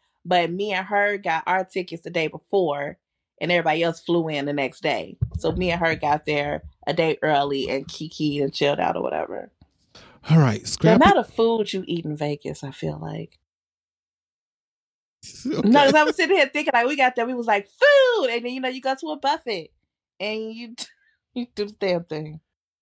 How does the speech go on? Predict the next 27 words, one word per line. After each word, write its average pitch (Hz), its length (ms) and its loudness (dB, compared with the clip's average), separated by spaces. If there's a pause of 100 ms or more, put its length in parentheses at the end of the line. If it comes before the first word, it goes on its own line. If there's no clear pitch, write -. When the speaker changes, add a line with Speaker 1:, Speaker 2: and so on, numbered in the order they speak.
(220)
Speaker 2:
Scrappy's 170 540 2
back 131 240 4
in 127 100 4
Atlanta, 113 520 2 (220)
and 120 420 4
this 123 140 2
whole 127 180 4
time 120 300 0
I 117 60 2
was 113 140 2
wondering 113 360 4
why 113 420 2 (220)
this 120 180 2
conversation 113 640 0
did 110 120 2
not 113 160 2
take 113 160 0
place 113 480 0
in 117 120 -2
South 117 340 -2
by 113 120 -2
Southwest, 120 560 0
but 185 240 -2
in 117 80 -2
Texas, 143 400 -4
but 120 260 0 (160)
okay. 104 320 -8